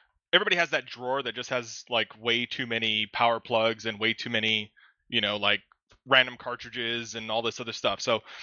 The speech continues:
anyways, that's my electronic box. So I go in there and I pull it out and I empty it out, and there's, like, literally a hundred and fifty things in there. And then I scramble through and then I try to find my Game Boy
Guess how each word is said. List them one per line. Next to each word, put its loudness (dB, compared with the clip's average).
anyways, 2
that's -6
my 2
electronic -2
box. -8
So 4
I 8
go 0
in -2
there 2
and 2
I -4
pull 0
it 4
out 6
and -2
I 0
empty 0
it 4
out, -4
and -16
there's, -4
like, 2
literally 2
a 4
hundred -6
and -8
fifty -2
things -6
in -12
there. -8
And 4
then 8
I 2
scramble 0
through 0
and -2
then 0
I 2
try 2
to 2
find 4
my 6
Game -2
Boy 4